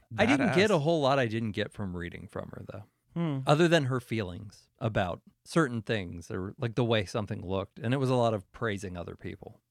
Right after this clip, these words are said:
Speaker 1: I like her first two movies a lot. This is an underwatched movie. People don't talk about it very often.
Speaker 2: This should be one of those cult classics that
Speaker 1: Yes.
Speaker 2: a lo-, way more people
Speaker 1: Yes,
Speaker 2: talk about.
Speaker 1: absolutely.
Speaker 2: This movie was fucking
Speaker 1: And I'm sure many people feel that way,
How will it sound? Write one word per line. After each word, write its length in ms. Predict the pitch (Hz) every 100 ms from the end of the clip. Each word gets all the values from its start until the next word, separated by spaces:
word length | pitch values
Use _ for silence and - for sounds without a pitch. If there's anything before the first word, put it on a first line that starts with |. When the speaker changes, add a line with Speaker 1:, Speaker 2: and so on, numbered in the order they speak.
| -
Speaker 1:
I 120 | 196
like 260 | 247 220 220
her 140 | 175 170
first 280 | 147 143
two 180 | - 127
movies 420 | 107 98 95 92
a 60 | 90
lot. 360 | 78 - - - _ -
This 180 | 208 269
is 140 | 165
an 100 | 135
underwatched 640 | 110 120 110 92 92 -
movie. 380 | 95 82 76 76 _ _ _ _
People 180 | 147 160
don't 160 | 170 135
talk 220 | 127 120
about 160 | 135
it 40 | 131
very 220 | 135 135
often. 400 | 135 139 147 139 -
Speaker 2:
This 240 | 135 254
should 320 | - 339 170
be 180 | 120 170
one 220 | 202 143
of 60 | 135
those 420 | 123 120 107 - _ -
cult 280 | 156 127 -
classics 540 | 139 123 123 120 101
that 160 | 127 -
Speaker 1:
Yes. 440 | - 151 143 135
Speaker 2:
a 100 | 123
lo-, 300 | 135 143 131
way 300 | 139 139 143
more 180 | 139 135
people 140 | 131 147
Speaker 1:
Yes, 100 | 123
Speaker 2:
talk 240 | 135 110 113
about. 180 | 151 151
Speaker 1:
absolutely. 500 | - 101 87 - - _
Speaker 2:
This 200 | 135 180
movie 280 | 208 190 143
was 180 | 113 104
fucking 140 | -
Speaker 1:
And 60 | 156
I'm 80 | 208
sure 200 | - 254
many 280 | 190 151 131
people 300 | 135 123 101
feel 280 | - 113 110
that 180 | 117 117
way, 280 | 131 135